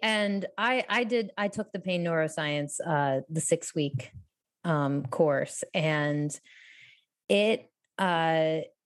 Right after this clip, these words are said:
you know, that helped me, um, even with my own, uh, old injuries and, you know, having, um,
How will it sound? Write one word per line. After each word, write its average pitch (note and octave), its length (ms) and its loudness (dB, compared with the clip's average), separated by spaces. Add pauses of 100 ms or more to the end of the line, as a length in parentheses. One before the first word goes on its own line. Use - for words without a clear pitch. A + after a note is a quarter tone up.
(240)
you G#3 120 0
know, F3+ 160 4
that F#3 480 0
helped F#3+ 480 -2
me, F#3+ 560 -2
um, D#3+ 500 -2
even G#3 300 2
with F#3 180 0
my E3 200 0
own, E3 420 -4 (320)
uh, D3 320 0
old D#3+ 260 2
injuries D3 760 0
and, C#3+ 600 2 (120)
you F#3 140 0
know, C#3+ 300 4
having, D#3 640 0 (600)
um, D3+ 600 0